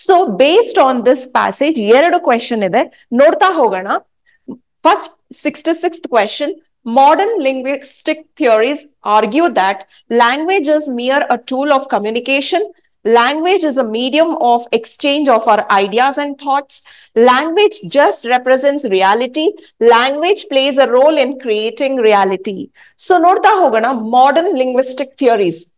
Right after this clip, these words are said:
ಏನ್ ಆರ್ಗ್ಯೂ ಮಾಡುತ್ತೆ. ಇಲ್ಲಿ ನಾವು ನೋಡ್ತಾ ಹೋದ್ರೆ modern linguistic theories, many modern linguistic theories theories of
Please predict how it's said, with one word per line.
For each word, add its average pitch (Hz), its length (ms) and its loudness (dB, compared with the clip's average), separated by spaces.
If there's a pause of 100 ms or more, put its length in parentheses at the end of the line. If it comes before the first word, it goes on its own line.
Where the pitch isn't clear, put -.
(100)
ಏನ್ 285 200 2
ಆರ್ಗ್ಯೂ 247 320 0
ಮಾಡುತ್ತೆ. 214 800 0 (1300)
ಇಲ್ಲಿ 240 540 -2
ನಾವು 269 200 4
ನೋಡ್ತಾ 247 340 4
ಹೋದ್ರೆ 247 600 0 (1200)
modern 233 640 4 (180)
linguistic 247 640 -2 (200)
theories, 247 440 2 (920)
many 254 640 -4
modern 226 300 4
linguistic 233 640 -6 (120)
theories 247 720 -2 (600)
theories 247 400 0
of 240 80 -4